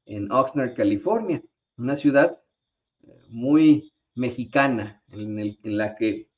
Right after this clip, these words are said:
según veíamos datos demográficos, más del ochenta por ciento de su población es de origen hispano, eh, específicamente mexicano, mexicana.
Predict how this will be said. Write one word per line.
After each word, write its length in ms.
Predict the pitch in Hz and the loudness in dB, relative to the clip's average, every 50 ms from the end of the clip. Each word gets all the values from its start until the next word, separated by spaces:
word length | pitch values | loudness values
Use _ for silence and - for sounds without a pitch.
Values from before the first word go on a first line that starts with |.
| _ _ _ | _ _ _
según 380 | - - 113 117 135 143 139 | -6 -4 -2 0 0 0 2
veíamos 380 | 135 131 131 135 131 131 127 123 | 2 2 2 2 2 0 0 0
datos 280 | 131 127 - 139 120 | 0 0 0 -2 -2
demográficos, 920 | 117 107 104 101 104 107 113 123 131 - 151 151 - 156 156 - - - _ _ _ _ _ _ _ _ - | -2 -2 -2 -2 0 0 2 2 2 4 4 4 4 2 -2 -4 -4 -12 _ _ _ _ _ _ _ _ -4
más 200 | 120 127 123 120 | -2 -2 0 0
del 120 | 127 117 | 0 -2
ochenta 440 | 113 113 - 139 139 - 143 135 - | -2 -2 -2 -4 -2 0 0 -2 -2
por 160 | - 110 - | -2 -8 -6
ciento 260 | - 131 127 120 - | -6 -6 -6 -2 -2
de 80 | 123 107 | -2 -2
su 140 | - 110 107 | -2 -4 -8
población 520 | - 107 98 101 101 101 101 - 131 131 131 | -4 -2 0 0 0 0 -2 -2 -2 -2 -2
es 80 | 127 | -2
de 80 | 117 110 | -2 -2
origen 440 | 110 120 120 120 - 131 117 110 104 - - | -2 -2 -2 -2 -2 -4 -4 -4 -4 -8 -10
hispano, 580 | 104 - - - - 123 123 120 120 135 151 - _ - - _ _ _ _ _ - | -12 -12 -8 -2 0 0 0 0 0 -4 -6 -8 _ -20 -20 _ _ _ _ _ -14
eh, 80 | 101 98 98 - | -12 -10 -10 -10
específicamente 920 | - - - 117 113 143 143 123 135 113 - 104 101 113 120 120 - 117 110 | -10 -8 -6 -4 -2 0 0 0 0 0 -2 -2 -2 -2 -4 -4 -4 -4 -4
mexicano, 580 | 104 101 98 - - _ - 117 117 117 110 | -4 -4 -8 -10 -12 _ -4 -2 -2 -2 -2
mexicana. 560 | 104 101 98 - 101 - 123 117 110 104 110 | -6 -6 -8 -10 -8 -4 -2 -2 -2 -2 -6